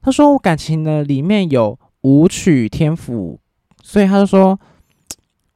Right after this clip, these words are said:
我会希望对方是有成就，而且是有个性的人。所以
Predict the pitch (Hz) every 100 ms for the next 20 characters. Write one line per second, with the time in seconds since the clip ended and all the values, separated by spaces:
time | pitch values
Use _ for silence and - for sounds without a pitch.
0 | - 127 180 226 208 208 202 208 170 170
1 | 170 - 175 120 101 - - 104 117 -
2 | 147 120 123 - 113 110 143 120 - -
3 | 123 98 - - 82 - 52 58 58 50
4 | - _ _ _ _ - 202 156